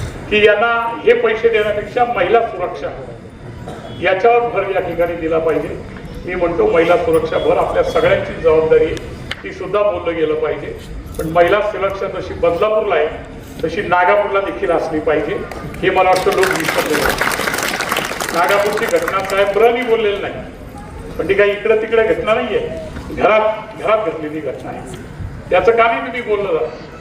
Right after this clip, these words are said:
मोठा नेता त्यावेळेला बोललेला असताना त्याचा चेहरा सगळ्यांनी पहा,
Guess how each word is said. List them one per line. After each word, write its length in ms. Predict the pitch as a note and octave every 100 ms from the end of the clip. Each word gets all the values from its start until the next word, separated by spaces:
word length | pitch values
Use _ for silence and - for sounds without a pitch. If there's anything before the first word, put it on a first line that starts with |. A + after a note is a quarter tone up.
| - -
मोठा 320 | F3+ F#3+ A3+
नेता 260 | A3+ G#3+ A3+
त्यावेळेला 260 | A3+ A3 G#3+
बोललेला 380 | G3+ G#3 A3
असताना 340 | A3 - G#3+ A#3+
त्याचा 240 | A#3 A3
चेहरा 360 | G#3+ G3+ F3+ A3+
सगळ्यांनी 360 | - - G3+ -
पहा, 280 | - C3